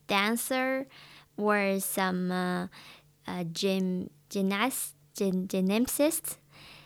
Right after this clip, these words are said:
I think the retirement age for men and women both should be in their forties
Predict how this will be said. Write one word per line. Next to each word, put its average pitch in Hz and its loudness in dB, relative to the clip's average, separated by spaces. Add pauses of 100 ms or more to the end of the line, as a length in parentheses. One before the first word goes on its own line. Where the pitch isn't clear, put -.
(180)
I 220 4
think 254 0 (340)
the 196 0 (920)
retirement 247 4
age 180 -2
for 180 -2
men 202 2
and 190 0
women 190 0
both 202 -2 (440)
should 190 -2
be 180 -2
in 175 -2
their 170 -4
forties - -6